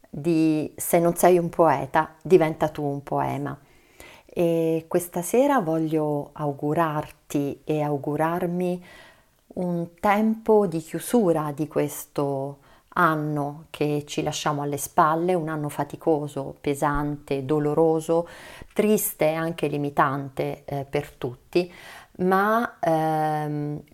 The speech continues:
con l'invito a me e a te di cercare almeno due o tre piccole cose o grandi cose di cui poter ringraziare la vita, ehm,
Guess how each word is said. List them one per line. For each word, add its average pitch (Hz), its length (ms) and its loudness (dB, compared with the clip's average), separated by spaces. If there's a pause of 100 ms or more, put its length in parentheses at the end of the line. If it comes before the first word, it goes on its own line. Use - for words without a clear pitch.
(120)
con 190 240 2
l'invito 190 960 2
a 151 120 -4
me 170 600 0
e 147 400 0
a 147 160 -4 (120)
te 147 360 0 (240)
di 185 180 -2
cercare 190 960 0
almeno 185 880 0 (460)
due 170 640 -4
o 151 200 -4
tre 170 460 -2 (600)
piccole 185 580 0
cose 156 720 0
o 160 160 0
grandi 151 540 2
cose 147 560 -2 (260)
di 170 200 0
cui 202 260 0
poter 170 320 0
ringraziare 151 840 -2
la 143 120 -4
vita, 135 500 -6 (140)
ehm, 131 840 -10